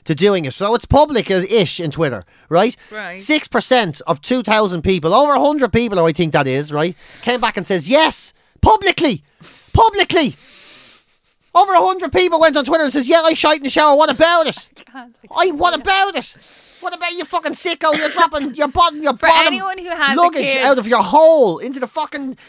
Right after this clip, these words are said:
Speaker 1: it's disgusting. And then
Speaker 2: Oh.
Speaker 1: a-, another one percent
Speaker 2: Ugh.
Speaker 1: admits, here's the worst part. I think this is the worst part of the whole story. One percent of people said that, you know, they have to sometimes go to the gym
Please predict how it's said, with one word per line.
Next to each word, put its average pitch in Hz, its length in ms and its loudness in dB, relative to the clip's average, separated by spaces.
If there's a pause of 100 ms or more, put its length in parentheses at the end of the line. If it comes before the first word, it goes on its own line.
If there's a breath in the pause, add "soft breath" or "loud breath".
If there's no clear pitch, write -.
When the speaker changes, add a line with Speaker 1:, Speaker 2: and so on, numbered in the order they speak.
Speaker 1:
it's 277 180 -14
disgusting. 320 680 -8 (160 soft breath)
And 277 140 -8
then 320 380 0
Speaker 2:
Oh. 359 680 -10
Speaker 1:
a-, 240 80 2
another 302 640 2
one 330 460 0
percent 214 720 0
Speaker 2:
Ugh. 233 160 -20 (160)
Speaker 1:
admits, 226 440 -2
here's 294 180 -2
the 202 80 -2
worst 247 360 4
part. 160 300 -2
I 240 120 2
think 262 120 -6
this 233 80 -6
is 175 40 -6
the 214 60 0
worst 233 200 2
part 214 120 -2
of 185 60 -8
the 185 100 2
whole 233 220 2
story. 180 440 0 (160 soft breath)
One 339 360 2
percent 277 420 -4
of 196 100 -12
people 208 360 -4
said 143 400 -2 (500 soft breath)
that, 226 280 0
you 214 120 -12
know, 254 120 -2
they 214 140 -4
have 202 180 -6
to 165 80 -14
sometimes 180 440 -6
go 170 200 -2
to - 100 -16
the 165 140 -6
gym 240 480 2